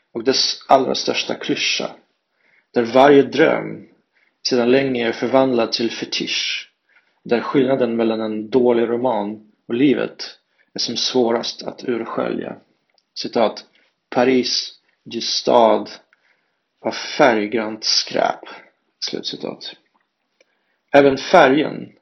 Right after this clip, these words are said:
som enligt Kandinsky skulle vara ett verktyg för andlighet, blir till sist bara ett attribut hos en vara. Deborah Vogels är en hänsynslös, rigorös och genomskådande diktning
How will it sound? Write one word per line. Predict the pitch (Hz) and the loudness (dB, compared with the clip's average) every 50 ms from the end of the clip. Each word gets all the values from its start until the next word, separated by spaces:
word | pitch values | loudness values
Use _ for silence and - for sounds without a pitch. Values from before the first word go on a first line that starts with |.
| _ _ _ _ - | _ _ _ _ -8
som | - - 135 131 | -6 -4 -2 0
enligt | 131 127 117 117 - - | 0 0 0 -4 -6 -6
Kandinsky | - - 127 123 120 127 143 160 160 - - - - 117 | -6 -4 -4 -2 2 2 2 2 2 -2 -4 -4 -4 -6
skulle | - - 131 120 120 | -4 0 2 2 4
vara | 117 113 110 113 110 | 4 4 4 4 4
ett | 110 - - | 2 0 -6
verktyg | - 113 123 143 135 120 - - - - 175 151 - - - | -10 -2 0 2 2 2 0 -4 -6 -4 -2 -2 -2 -4 -6
för | - 120 | -8 -6
andlighet, | - - 131 151 143 120 - 123 - - - - - - - - _ _ _ _ _ _ _ _ _ _ _ | -4 -2 -2 -2 -2 -4 -6 -6 -6 -8 -8 -8 -8 -14 -20 -20 _ _ _ _ _ _ _ _ _ _ _
blir | - 139 | 0 2
till | 135 - 131 117 | 2 2 0 -2
sist | - - 123 113 - - | 0 0 0 -2 -2 -8
bara | 120 110 104 104 104 104 104 110 110 - - - _ | -6 -2 0 0 2 2 0 -2 -4 -6 -8 -12 _
ett | - 117 - - - - - _ _ - | -8 -8 -8 -8 -18 -20 -20 _ _ -2
attribut | - 120 - - 135 123 123 135 - - - _ - - - - _ _ _ | -2 -2 0 0 -2 0 0 -2 -4 -4 -10 _ -18 -18 -18 -18 _ _ _
hos | - 120 - | -4 -4 -2
en | 117 104 | -2 -4
vara. | 107 117 117 113 110 117 120 117 - - _ _ _ _ _ _ _ _ _ _ _ _ _ _ _ _ _ _ _ _ _ _ _ _ _ _ _ | 0 2 4 4 4 2 0 -4 -4 -8 _ _ _ _ _ _ _ _ _ _ _ _ _ _ _ _ _ _ _ _ _ _ _ _ _ _ _
Deborah | - 127 151 175 175 185 175 175 - | 0 4 6 8 8 8 8 10 8
Vogels | 214 208 175 170 156 - - - - - - | 8 8 8 6 4 4 0 -2 -4 -2 2
är | - 135 135 127 127 | 4 6 8 8 6
en | 123 123 - 135 127 123 | 4 2 0 -2 -2 -2
hänsynslös, | - - 175 151 127 - - - 123 120 - - - 165 147 - - - - - - - - - - - | 0 0 0 0 2 -2 -4 -4 -4 -6 -4 -2 0 0 0 0 0 -2 -4 -4 -4 -4 -6 -6 -4 -2
rigorös | 127 135 131 131 143 147 165 165 160 151 151 - - - - - | -2 0 2 2 4 8 8 8 8 8 4 2 -4 -4 -4 -2
och | 135 | -4
genomskådande | 120 123 151 151 131 123 117 - - - 151 156 147 139 135 131 120 | 2 2 2 2 2 0 -6 -8 -4 0 0 2 2 2 0 0 -2
diktning | 107 - 107 - - - - 104 90 92 98 104 | -4 -4 -8 -10 -10 -14 -12 -10 -10 -10 -12 -16